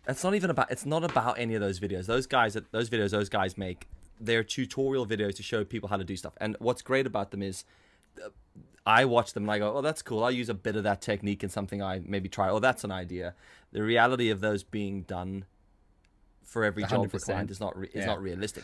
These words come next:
Speaker 2: But
Speaker 1: But
Speaker 2: that's what's great. Yeah, but you're right. That's what's great about those. You can take little bits to go, "Oh, that
Speaker 1: Yeah,
Speaker 2: little
Speaker 1: but the,
Speaker 2: spin
Speaker 1: but
Speaker 2: thing
Speaker 1: the
Speaker 2: was really cool."
Speaker 1: frustrating bit with them
Speaker 2: Yeah.
Speaker 1: is when somebody else who also doesn't do client work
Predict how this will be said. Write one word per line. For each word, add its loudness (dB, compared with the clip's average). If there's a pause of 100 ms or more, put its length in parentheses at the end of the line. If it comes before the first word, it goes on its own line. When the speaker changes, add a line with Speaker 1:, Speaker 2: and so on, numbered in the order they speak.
(120)
Speaker 2:
But 6
Speaker 1:
But 6
Speaker 2:
that's 4
what's 0
great. 6
Yeah, 6
but 2
you're 4
right. 4
That's -6
what's -8
great 2
about -4
those. -6
You -6
can -8
take -2
little -4
bits -4
to -18
go, -2
"Oh, 6
that 6
Speaker 1:
Yeah, 8
Speaker 2:
little 0
Speaker 1:
but 2
the, -2
Speaker 2:
spin 4
Speaker 1:
but 0
Speaker 2:
thing 2
Speaker 1:
the 0
Speaker 2:
was -4
really 0
cool." 0
Speaker 1:
frustrating 2
bit -4
with -8
them -4
Speaker 2:
Yeah. -2
Speaker 1:
is -6
when -4
somebody -2
else 0
who -6
also -4
doesn't -6
do -8
client -8
work -12